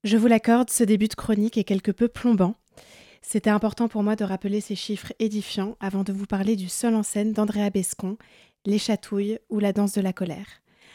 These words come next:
Un spectacle qui retrace le parcours de vie d'une femme victime de viol dans son enfance par un ami de la famille.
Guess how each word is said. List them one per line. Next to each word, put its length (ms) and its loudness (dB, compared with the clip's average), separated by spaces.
Un 80 2
spectacle 480 0
qui 120 -6
retrace 360 -2
le 80 -2
parcours 340 -4
de 100 -2
vie 200 -4
d'une 180 0
femme 240 -2
victime 400 -2
de 120 -2
viol 280 -2
dans 100 -4
son 180 -2
enfance 440 -4
par 220 -4
un 100 0
ami 220 0
de 80 0
la 100 -4
famille. 460 -10